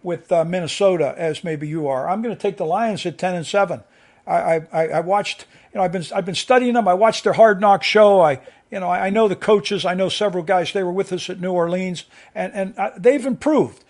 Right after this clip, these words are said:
Their, their team speed is better. Their defense is playing a little bit better. So I, I'm not just knocked out, but I think they're gonna make a little bit of a move. Uh, M-, Minnesota, I think they're nine and eight. I, I'm not in Chicago.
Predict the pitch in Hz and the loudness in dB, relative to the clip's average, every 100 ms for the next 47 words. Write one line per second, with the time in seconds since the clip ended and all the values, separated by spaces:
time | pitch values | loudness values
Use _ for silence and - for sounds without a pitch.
0 | _ - 190 180 196 - - 330 226 - | _ -4 -4 -2 -4 -4 -8 -6 -6 -6
1 | - 285 247 170 - - 156 131 - _ | 0 0 2 -2 -2 2 2 0 -16 _
2 | _ _ 190 170 254 269 233 190 180 - | _ _ -6 -2 0 2 2 2 -6 -6
3 | 208 185 170 170 165 151 175 - 185 151 | -2 -2 -2 -2 -4 -2 -4 -2 -2 -2
4 | - - - _ 113 - - _ 220 233 | -4 -18 -20 _ 0 0 -6 _ -10 -10
5 | 226 214 220 226 214 - 208 - 214 233 | -8 -6 -4 0 -2 -2 -8 -8 -2 -2
6 | 226 - 214 208 202 180 - - 262 - | -2 -2 -2 -2 -2 -4 -2 0 0 -2
7 | _ _ - 240 226 226 202 202 202 202 | _ _ 2 2 4 0 0 -2 0 -2
8 | 196 135 214 196 170 175 202 214 202 - | -2 -2 -2 -2 -4 -2 0 0 -2 -8
9 | _ _ 196 175 185 214 214 - 220 - | _ _ -4 -2 -4 -10 -16 -16 -18 -16
10 | 226 226 254 240 - 240 233 220 185 180 | -12 -6 -4 -4 2 4 6 4 0 -4
11 | 202 202 196 196 190 180 180 185 180 190 | -4 -2 -2 0 -2 -2 -2 -2 -4 -8
12 | 196 185 180 175 170 156 190 180 208 180 | -6 -6 -4 -4 -4 -8 -8 -2 -2 0
13 | 185 147 | -2 -2